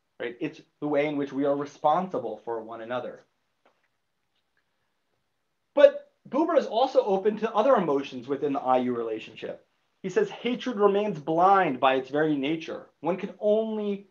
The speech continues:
can, can hate only a part of a being." Right? Buber seems to imply that when we hate someone, we only relate to them as an it. But yet whoever hates directly is closer to a relation than those who are without love and hate.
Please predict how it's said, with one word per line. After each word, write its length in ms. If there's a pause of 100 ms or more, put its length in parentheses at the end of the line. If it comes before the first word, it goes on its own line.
(400)
can, 200
can 160
hate 280
only 240
a 80
part 400
of 100
a 60
being." 340 (420)
Right? 200 (120)
Buber 240
seems 360
to 100
imply 380
that 280
when 180
we 80
hate 360
someone, 240
we 100
only 300
relate 340
to 60
them 140
as 100
an 80
it. 340 (1300)
But 420 (360)
yet 160
whoever 400
hates 500
directly 720
is 140
closer 640
to 240
a 80
relation 540
than 160
those 240
who 100
are 100
without 540
love 220
and 100
hate. 240